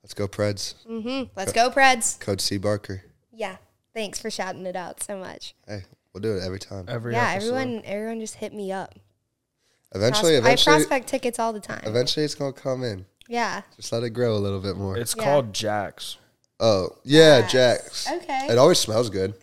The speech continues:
Speaker 3: It's so good. The first
Speaker 2: Okay.
Speaker 3: time I
Speaker 1: Oh, you
Speaker 3: visited
Speaker 1: ate
Speaker 3: here,
Speaker 1: there?
Speaker 3: the first time I visited here with my dad to look for apartments, that's where we ate.
Speaker 1: That place, um,
Speaker 2: What made you pick living here?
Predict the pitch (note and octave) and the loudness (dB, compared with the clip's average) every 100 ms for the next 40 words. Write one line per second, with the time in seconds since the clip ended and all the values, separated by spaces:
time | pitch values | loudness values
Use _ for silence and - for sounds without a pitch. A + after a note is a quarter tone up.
0 | - A2+ - - G#2 G2+ G2 F#2+ F#2 _ | -8 -2 0 2 0 0 -4 -6 -10 _
1 | A#2+ - C3+ C#3 D3 C3+ A2 A#2+ C3 A2+ | -4 0 2 2 2 2 2 2 4 4
2 | A2+ C3+ C#3+ C#3 - - - A#2 B2 A#2+ | 4 2 0 -2 -18 -18 -8 0 2 2
3 | C3+ C3 A2+ A2 G#2 G#2+ G2+ G#2+ G#2 G2 | 2 4 4 2 0 -2 -2 -4 -4 -6
4 | G#2 F#2+ F#2+ G2 F#2+ - G2 - F#2+ - | -6 -6 -4 -4 -6 -8 -10 -8 -10 -6
5 | G2+ F#2+ G2 - - F2 G2 G#2 E2 E2+ | -6 -6 -6 -6 -4 -4 -4 -4 -6 -8
6 | E2+ - - _ B2 D3 - C#3 E3 D#3+ | -10 -14 -20 _ 0 0 0 0 2 0
7 | - - C3+ C#3 B2+ A2 F#2 F2 F2 _ | -6 -6 -4 -2 0 -2 -4 -8 -14 _
8 | C4 D#4 F4+ F#4 F4+ B3 C4+ A#3 A3+ G#3 | -4 -2 -2 -4 -6 -6 -8 -10 -10 -12
9 | G3 F#3+ E3+ | -12 -14 -14